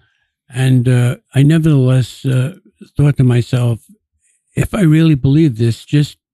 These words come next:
persevere." We found a publisher, and, uh, the book came out,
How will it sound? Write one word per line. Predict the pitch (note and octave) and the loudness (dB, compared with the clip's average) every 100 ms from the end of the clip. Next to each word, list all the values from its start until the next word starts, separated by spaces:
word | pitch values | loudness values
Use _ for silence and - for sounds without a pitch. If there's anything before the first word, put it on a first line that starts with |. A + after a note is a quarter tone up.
| - | -4
persevere." | C#3 - C#3+ F#3+ D3 D2 _ _ _ _ _ _ _ _ _ _ _ - | -2 -2 -6 -6 -14 -20 _ _ _ _ _ _ _ _ _ _ _ -6
We | C#3 C3 | 0 0
found | - C3 C#3 C#3 | 2 2 2 0
a | |
publisher, | - C3 G#2 A#2 - D3 D3+ - _ _ _ _ _ _ _ | -2 -4 -2 -4 -2 -2 -2 -6 _ _ _ _ _ _ _
and, | B2+ A#2 A#2 A2 A#2 | -8 -4 0 0 -2
uh, | A2 G#2+ G#2+ B2 _ _ - | -2 -4 -6 -8 _ _ -12
the | |
book | A#2+ C3+ C#3 | -4 -4 -2
came | D3+ C#3+ A#2+ | 0 2 2
out, | A2 A2+ | 2 -2